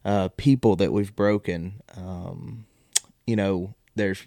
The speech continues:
there's honestly, there's one in my life where, uh, it's, there is a broken relationship, and it actually, um, hinders my walk with Christ daily. It, it does. I'm not saying that I don't,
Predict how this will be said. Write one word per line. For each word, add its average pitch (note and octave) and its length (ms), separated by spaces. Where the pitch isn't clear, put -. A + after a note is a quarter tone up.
there's F#2 280
honestly, G2 500
there's G2 200
one G2 180
in G2 80
my G2 160
life G2+ 380
where, G2+ 320
uh, G#2+ 420
it's, - 580
there G#2+ 320
is G#2+ 140
a G2+ 80
broken G2+ 420
relationship, G2 840
and F#2 380
it G#2+ 380
actually, G2 960
um, G2 260
hinders G#2+ 840
my G#2 260
walk G#2 300
with G2+ 120
Christ A2 440
daily. G2 420
It, F#2 300
it F#2 180
does. G2 380
I'm G#2 100
not G2+ 180
saying F2+ 300
that F#2 140
I F#2 80
don't, F#2 300